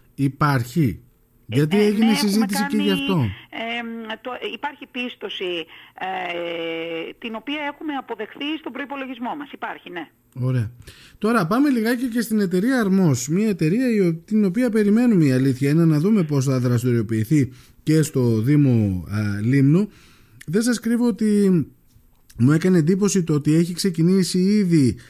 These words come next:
Speaker 1: ε, και εργάζεται για το Δήμο Δυτικής Λέσβου. Παρ' όλα αυτά, σε ερώτηση που κάνατε για το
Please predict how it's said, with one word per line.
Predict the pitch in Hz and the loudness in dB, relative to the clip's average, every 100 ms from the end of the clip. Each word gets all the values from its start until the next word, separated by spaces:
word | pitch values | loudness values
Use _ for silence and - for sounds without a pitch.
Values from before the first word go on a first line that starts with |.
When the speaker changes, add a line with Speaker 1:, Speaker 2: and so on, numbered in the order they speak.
| - - | -20 -12
Speaker 1:
ε, | 123 135 131 | -6 -2 -2
και | 160 | 0
εργάζεται | 151 139 180 214 180 139 | 2 2 2 2 0 0
για | 127 | 0
το | 117 | 0
Δήμο | 113 117 113 | 0 0 2
Δυτικής | 113 101 98 113 101 - 110 92 | 0 -4 -4 -2 -2 -4 -6 -2
Λέσβου. | 117 127 120 110 156 214 - - | 0 2 2 0 0 0 -8 -12
Παρ' | 180 | -6
όλα | 240 240 | -4 -4
αυτά, | 240 | -4
σε | 240 226 | -4 -2
ερώτηση | 208 226 220 208 208 | -2 -2 -2 -4 -4
που | 175 175 | -6 -8
κάνατε | 175 190 185 165 156 | -2 0 0 0 0
για | 151 151 | -2 -2
το | 151 | -4